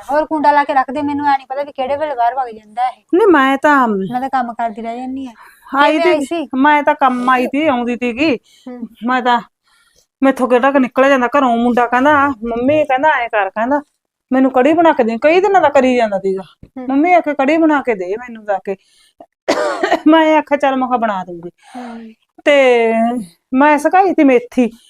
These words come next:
Speaker 2: ਗਰਮੀਆਂ 'ਚ ਕੜੀ ਕੁੜੀ 'ਚ ਪਾਉਣ ਨੂੰ।
Speaker 1: ਇਹ ਕਿੱਧਰੋਂ ਆ ਗਈ ਮਾਸੀ ਹੁਣ?
Speaker 2: ਤੇ ਉਹ ਹੁਣ ਮੇਥੀ ਹੈ ਨਹੀਂ ਤੀਗੀ, ਮੈਂ ਕਿਹਾ, "ਨਾਲੇ ਦੋ, ਦੋ ਕੁ ਹਰੀਆਂ ਮਿਰਚਾਂ ਹੈਗੀਆਂ ਨੇ, ਮੈਨੂੰ ਉਹ ਦੇ ਦੇ।"
Speaker 1: ਹੂੰ।
Speaker 2: "ਨਾਲੇ ਜੇ ਮੇਥੀ ਹੈਗੀ ਆ ਭੋਰਾ, ਤੂੰ ਕਈ ਵਾਰੀ ਲਈ ਹੁੰਦੀ ਹੈਗੀ, ਮੈਨੂੰ ਦੇ ਦੇ।"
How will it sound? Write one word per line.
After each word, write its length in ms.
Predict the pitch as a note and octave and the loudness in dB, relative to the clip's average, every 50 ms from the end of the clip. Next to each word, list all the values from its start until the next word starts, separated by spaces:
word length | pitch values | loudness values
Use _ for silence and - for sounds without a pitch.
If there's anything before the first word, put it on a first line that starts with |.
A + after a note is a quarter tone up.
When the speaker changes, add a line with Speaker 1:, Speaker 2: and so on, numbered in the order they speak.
| _ _ - | _ _ 0
Speaker 2:
ਗਰਮੀਆਂ 420 | B3 C#4 C#4 C4 C4 C4+ C4+ C4+ B3+ | 2 4 4 4 4 4 2 2 2
'ਚ 100 | - C4+ C4 B3 - | 2 0 0 2 0
ਕੜੀ 240 | C4 B3+ D4+ D#4+ | 0 0 0 -2
ਕੁੜੀ 200 | D4+ D#4+ C#4 D4+ C#4+ | -2 0 0 0 0
'ਚ 100 | D4+ E4 C4+ | -2 -2 0
ਪਾਉਣ 260 | C4+ C4 B3 A#3 A#3 D4+ | 2 2 2 2 2 2
ਨੂੰ। 400 | D#4+ - - F4+ E4 A#3+ A#3 G#3+ - A3+ | 0 0 0 -2 -2 -2 -6 -8 -10 -12
Speaker 1:
ਇਹ 140 | A3+ A3+ | -20 -20
ਕਿੱਧਰੋਂ 460 | A3 - B3 A3 G#3 - A3+ A#3 A3+ A3+ | -20 -20 -18 -18 -18 -18 -20 -20 -20 -18
ਆ 100 | A3 G#3 | -20 -20
ਗਈ 200 | G3+ - G#3+ G3+ | -20 -20 -20 -20
ਮਾਸੀ 400 | G#3 G#3 G#3 _ _ _ - G#3 | -20 -20 -20 _ _ _ -20 -20
ਹੁਣ? 220 | G3+ G3+ G3 G3+ G3 _ _ _ _ _ _ _ _ _ _ _ _ _ _ _ _ _ _ _ _ _ _ - | -20 -20 -20 -20 _ _ _ _ _ _ _ _ _ _ _ _ _ _ _ _ _ _ _ _ _ _ _ 2
Speaker 2:
ਤੇ 40 | F#4 F#4 | 4 4
ਉਹ 100 | G4 E4+ | 4 4
ਹੁਣ 180 | E4 G4 F#4+ | 4 2 4
ਮੇਥੀ 400 | E4 D#4+ D#4+ D#4+ - E4 F#4 D#4+ D#4 | 4 2 2 2 2 2 2 4 4
ਹੈ 120 | D4+ D#4 | 4 2
ਨਹੀਂ 120 | F4 G4+ G4 | 2 0 -2
ਤੀਗੀ, 320 | - F4+ E4+ D4+ F4+ G#4 G4 | -2 -2 0 0 0 0 0
ਮੈਂ 140 | F4+ E4 | 0 0
ਕਿਹਾ, 120 | C4+ D#4 E4 | 0 2 2
"ਨਾਲੇ 180 | D#4+ D#4+ D#4 | 2 2 2
ਦੋ, 200 | C#4+ B3+ C#4+ C#4+ A#3+ | 0 0 -2 -2 -2
ਦੋ 180 | B3+ C4+ C4+ C4 | -2 -2 -2 -2
ਕੁ 100 | - B3+ | -2 -4
ਹਰੀਆਂ 260 | B3+ B3 B3 B3+ B3+ | -4 -4 -4 -4 -6
ਮਿਰਚਾਂ 300 | B3 A#3 - - B3 A#3 | -8 -8 -4 -2 -2 0
ਹੈਗੀਆਂ 260 | A3+ A#3 A#3+ D4 E4 | 0 0 0 0 0
ਨੇ, 60 | D#4+ | 2
ਮੈਨੂੰ 220 | C#4+ C#4 C4 C4 A#3 G3 | 0 0 -2 -2 -4 -6
ਉਹ 140 | F3+ F#3+ G#3 | -10 -6 -2
ਦੇ 120 | B3+ B3 | -2 -2
ਦੇ।" 100 | G3+ G3 _ _ _ - C4 | -2 -4 _ _ _ -16 -14
Speaker 1:
ਹੂੰ। 140 | B3+ B3 B3 - _ _ _ - | -14 -14 -16 -20 _ _ _ -2
Speaker 2:
"ਨਾਲੇ 220 | C4 C#4 C#4+ C#4 | 0 2 2 2
ਜੇ 120 | B3 C#4 C#4 | 2 0 2
ਮੇਥੀ 420 | C4+ C4+ C4 - - C4+ C4+ B3 B3+ | 2 0 -2 -2 -2 0 0 2 2
ਹੈਗੀ 200 | C4 C#4 D4+ E4+ | 0 0 0 0
ਆ 60 | E4+ | 0
ਭੋਰਾ, 260 | D4 E4+ E4+ E4 D4 | 2 2 2 2 2
ਤੂੰ 400 | A#3 - C4+ C4 C4 B3 A#3 A3+ - | 0 -2 -4 -4 -4 -4 -6 -4 -2
ਕਈ 140 | C4+ C#4 D4 | -2 0 0
ਵਾਰੀ 160 | E4+ E4 D#4 | 0 0 0
ਲਈ 280 | C#4 C4 B3+ B3+ B3+ B3 | 0 0 0 0 -2 -4
ਹੁੰਦੀ 300 | B3 B3 A#3 A#3 A#3+ A#3+ | -6 -8 -8 -6 -4 -4
ਹੈਗੀ, 200 | A#3 A3+ A#3 A#3+ | -4 -4 -8 -14
ਮੈਨੂੰ 320 | A#3 _ _ - A3+ A3 | -20 _ _ -12 -8 -6
ਦੇ 140 | A3 G#3+ G#3 | -4 -4 -2
ਦੇ।" 120 | G#3 G#3+ | -4 -6